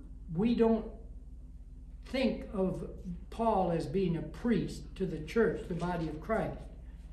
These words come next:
We don't think of Christ in his priestly, high priestly ministry for Israel,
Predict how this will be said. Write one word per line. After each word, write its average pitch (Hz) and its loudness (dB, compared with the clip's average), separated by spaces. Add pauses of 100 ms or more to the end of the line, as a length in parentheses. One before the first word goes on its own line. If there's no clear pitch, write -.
(300)
We 220 6
don't 208 4
think 214 0
of 190 0 (260)
Christ 226 0 (580)
in 190 4
his 170 0
priestly, 226 -2 (160)
high 220 0
priestly 233 -2
ministry 202 0 (220)
for 220 2
Israel, 214 0